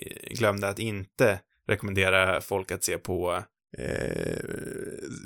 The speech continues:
paraplyerna Cherbourg på, eh, cineasterna.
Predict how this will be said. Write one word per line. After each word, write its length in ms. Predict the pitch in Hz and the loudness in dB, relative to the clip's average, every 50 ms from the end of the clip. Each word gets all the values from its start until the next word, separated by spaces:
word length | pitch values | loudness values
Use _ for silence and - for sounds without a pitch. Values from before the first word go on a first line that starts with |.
| - - | -2 4
paraplyerna 500 | - 117 110 101 - 117 107 104 104 107 | 6 6 6 6 4 2 4 4 4 4
Cherbourg 840 | - - 135 120 110 107 123 131 135 127 120 110 110 107 123 104 - _ _ | 8 8 8 8 8 6 4 6 8 8 8 8 6 4 2 -2 -2 _ _
på, 280 | - 98 92 - 90 85 | -8 -6 -2 -2 -2 -2
eh, 120 | 80 - - - - | -2 -4 -8 -8 -8
cineasterna. 500 | - - 95 87 85 107 - - - | -4 -4 -2 -2 -4 -6 -6 -8 -10